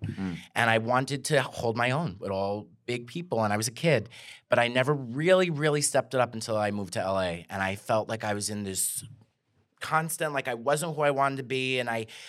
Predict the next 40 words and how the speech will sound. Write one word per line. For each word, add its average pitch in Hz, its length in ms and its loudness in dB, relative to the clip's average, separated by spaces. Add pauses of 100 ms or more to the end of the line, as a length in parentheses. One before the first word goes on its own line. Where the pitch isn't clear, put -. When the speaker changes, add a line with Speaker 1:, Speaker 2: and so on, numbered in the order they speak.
Speaker 2:
I 123 80 -4
had 120 140 -6
so 185 120 0
many 175 140 -2
friends 143 440 2
and 131 100 -2
all 139 60 -2
these 151 180 -4
things 147 180 -4
that 147 100 -2
were 123 100 -6
holding 120 380 -8
me 127 80 -6
back, 117 400 -2
and 110 100 -6
I 101 100 -6
was 101 120 -10
like, 101 180 -10
"I'm 101 100 -10
just 98 200 -6
gonna 107 140 -10
put 113 220 -12
myself 104 420 -6
in 98 80 -10
a 92 60 -8
sink 101 320 -8
or 101 40 -12
swim." 98 520 -8 (240)
Didn't 123 180 -4
know 131 160 -2
anybody. 107 580 -6
I 95 40 -16
was, 101 100 -10
like, 107 120 -10
homeless 113 340 -8
for 120 120 -6
a 113 60 -2
week. 107 200 -12
The 127 80 -4
only 135 180 -6